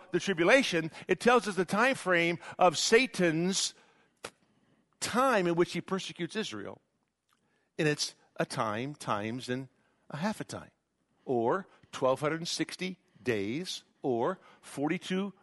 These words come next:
months, or three and a half years. All those are spoken of in the book of Revelation.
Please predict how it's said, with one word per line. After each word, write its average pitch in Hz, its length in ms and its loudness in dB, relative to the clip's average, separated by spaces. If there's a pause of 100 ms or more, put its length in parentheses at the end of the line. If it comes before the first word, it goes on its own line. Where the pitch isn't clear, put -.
(140)
months, 139 580 0 (120)
or 131 360 -2 (260)
three 127 180 -6
and 117 80 -2
a 107 40 -4
half 113 240 -4
years. - 380 -10 (640)
All 185 220 8
those 170 420 2
are 147 180 0
spoken 208 460 -2
of 135 160 2
in 160 60 -4
the 139 60 -2
book - 160 -4
of 143 80 -2
Revelation. 185 480 0